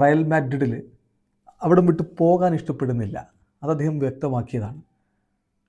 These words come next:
അതേസമയം അദ്ദേഹം പോവുകയാണെങ്കിൽ തടസ്സം നിൽക്കാൻ റയലില്ല. പോയാൽ നല്ലത് എന്ന രൂപത്തിലാണ് റയൽ നിൽക്കുന്നത്. എന്നാൽ പറഞ്ഞയക്കുകയുമില്ല. തീരുമാനമെടുക്കേണ്ടത് റോഡ്രിഗോയാണ്.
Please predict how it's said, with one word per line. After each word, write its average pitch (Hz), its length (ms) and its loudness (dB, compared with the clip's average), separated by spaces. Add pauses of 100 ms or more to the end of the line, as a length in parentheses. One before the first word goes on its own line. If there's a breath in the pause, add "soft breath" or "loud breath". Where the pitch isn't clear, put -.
(140)
അതേസമയം 151 460 0 (140)
അദ്ദേഹം 180 240 4 (100)
പോവുകയാണെങ്കിൽ 185 840 4 (760)
തടസ്സം 143 340 0
നിൽക്കാൻ 127 360 -4
റയലില്ല. 117 420 -2 (520)
പോയാൽ 156 280 0
നല്ലത് 135 280 0
എന്ന 131 160 -2
രൂപത്തിലാണ് 123 540 0 (100)
റയൽ 123 260 0
നിൽക്കുന്നത്. - 380 -10 (1040)
എന്നാൽ 165 260 4
പറഞ്ഞയക്കുകയുമില്ല. 139 960 0 (1600)
തീരുമാനമെടുക്കേണ്ടത് 131 840 0 (100)
റോഡ്രിഗോയാണ്. 127 760 2